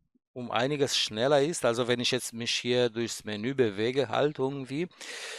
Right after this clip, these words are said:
Und deswegen, ja, wollte ich das, äh, weitergeben. Vielleicht, äh,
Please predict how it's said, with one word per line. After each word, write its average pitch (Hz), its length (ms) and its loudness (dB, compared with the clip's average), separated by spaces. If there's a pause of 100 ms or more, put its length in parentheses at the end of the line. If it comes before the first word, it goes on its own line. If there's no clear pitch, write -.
(500)
Und 143 460 8
deswegen, 147 480 6
ja, 135 180 10
wollte 135 240 4
ich - 240 4
das, - 400 -2
äh, 120 560 4 (800)
weitergeben. 135 760 4
Vielleicht, 131 600 4
äh, 127 560 0